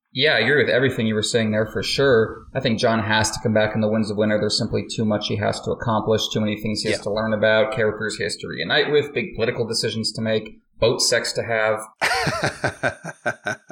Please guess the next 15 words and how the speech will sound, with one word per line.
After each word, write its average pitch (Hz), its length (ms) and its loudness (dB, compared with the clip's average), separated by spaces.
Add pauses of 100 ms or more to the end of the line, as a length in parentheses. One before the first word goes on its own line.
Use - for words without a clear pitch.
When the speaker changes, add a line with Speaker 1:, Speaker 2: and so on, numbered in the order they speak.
(200)
Speaker 1:
The 135 80 6
Winds 127 200 2
of 120 40 0
Winter 123 140 4
might 113 220 2
be 117 80 2
a - 20 0
little 107 160 4
overstuffed 110 540 2
because 180 260 4
of 143 80 4
this. 135 160 4
I'm 120 80 2
sure 113 160 0
that's 101 160 2